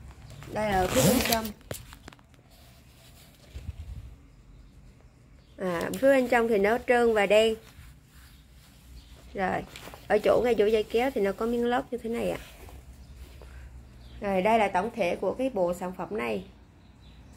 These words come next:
Bộ ba mươi ly của hãng Spat. Giá của nó cũng là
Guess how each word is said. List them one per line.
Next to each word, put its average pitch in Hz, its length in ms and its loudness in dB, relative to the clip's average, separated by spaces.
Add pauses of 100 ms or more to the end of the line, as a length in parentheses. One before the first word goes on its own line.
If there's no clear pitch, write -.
(180)
Bộ 180 240 6
ba 220 200 4
mươi 226 160 2
ly 220 160 6
của 202 120 2
hãng 185 200 0
Spat. 202 420 2 (560)
Giá 240 240 6
của 180 200 6
nó 226 200 6
cũng 202 220 2
là 220 260 4